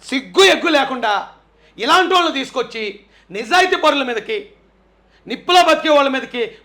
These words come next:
మళ్ళీ వీళ్ళని ఉసుగొలుపుతున్నారంటే కడుపుకి అన్నం తింటారా, గడ్డి తింటారా? మీరు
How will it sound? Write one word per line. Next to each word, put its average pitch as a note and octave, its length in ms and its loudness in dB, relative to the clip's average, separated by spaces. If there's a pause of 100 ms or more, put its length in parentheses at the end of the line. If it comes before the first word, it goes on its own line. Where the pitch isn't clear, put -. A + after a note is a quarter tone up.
మళ్ళీ E4 220 0 (380)
వీళ్ళని D#4 340 0
ఉసుగొలుపుతున్నారంటే D#4+ 720 -2 (580)
కడుపుకి G3+ 280 -10
అన్నం G3+ 200 -10
తింటారా, A#3+ 280 -6
గడ్డి G3+ 180 -8
తింటారా? F3 300 -14 (1000)
మీరు D4 200 -2